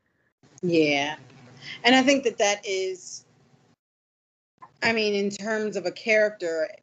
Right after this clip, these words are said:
a character growth, it, like, it feels like, you know, she's being beat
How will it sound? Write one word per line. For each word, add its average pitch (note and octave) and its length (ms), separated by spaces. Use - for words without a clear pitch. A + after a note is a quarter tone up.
a F#3+ 80
character G3+ 560
growth, F3+ 500
it, E3+ 140
like, F3 180
it E3 200
feels A3 440
like, D#3+ 380
you G#3+ 200
know, F3+ 180
she's E3+ 340
being F#3 360
beat G3+ 280